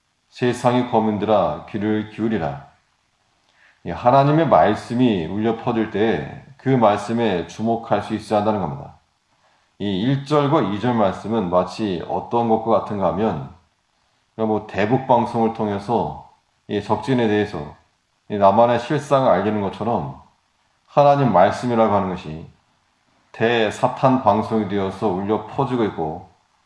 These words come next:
또 "그 말씀에 집중하라." 그것처럼 그 말씀입니다. 수많은 사람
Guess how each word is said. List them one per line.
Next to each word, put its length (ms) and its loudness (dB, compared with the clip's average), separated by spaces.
또 520 2
"그 100 -2
말씀에 600 2
집중하라." 840 -2
그것처럼 720 -6
그 140 -6
말씀입니다. 680 0
수많은 520 4
사람 240 4